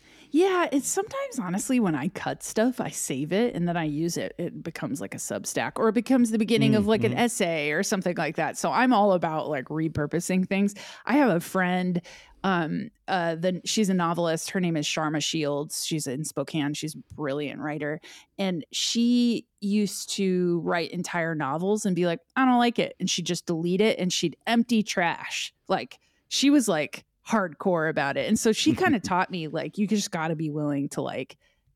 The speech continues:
Speaker 1: kill, kill off a whole bunch of words and know that there's something else ahead for you.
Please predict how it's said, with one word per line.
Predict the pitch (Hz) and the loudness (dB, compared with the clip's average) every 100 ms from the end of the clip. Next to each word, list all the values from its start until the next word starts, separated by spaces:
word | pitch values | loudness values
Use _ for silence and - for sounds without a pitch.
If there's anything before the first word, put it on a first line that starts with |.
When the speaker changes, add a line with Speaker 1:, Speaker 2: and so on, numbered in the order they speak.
| - | -10
Speaker 1:
kill, | - 175 165 160 - - | -2 0 0 0 -4 -2
kill | 269 254 240 | 2 4 4
off | 208 190 185 - - | 2 2 0 -4 -8
a | 202 | -4
whole | 190 196 | 0 2
bunch | 185 185 180 | 0 0 -4
of | 165 | -4
words | 165 165 156 151 | -2 -2 -2 -4
and | - 165 | -4 -2
know | 160 151 151 151 | 0 0 0 -2
that | 165 151 - | -2 -2 -2
there's | 170 139 160 | -4 -4 -4
something | 139 160 - | -6 -6 -8
else | - 180 | -8 -6
ahead | - 170 - 170 | -4 -4 -4 -6
for | - - 165 | -8 -6 -4
you. | 160 196 | -2 -4